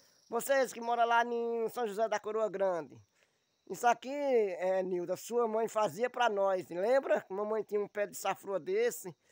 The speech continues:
e tia Quitéria fazia coloral. Aí botava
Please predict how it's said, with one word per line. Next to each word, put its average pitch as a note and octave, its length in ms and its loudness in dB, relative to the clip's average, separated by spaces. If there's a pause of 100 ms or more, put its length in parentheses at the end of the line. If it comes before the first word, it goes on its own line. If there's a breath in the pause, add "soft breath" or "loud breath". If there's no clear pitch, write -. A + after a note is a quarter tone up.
(360 soft breath)
e A3+ 640 -2 (140)
tia A3+ 160 -2
Quitéria A3 380 -4
fazia A3+ 520 -2 (460)
coloral. F#3 680 0 (560)
Aí G3+ 220 2
botava G#3 500 0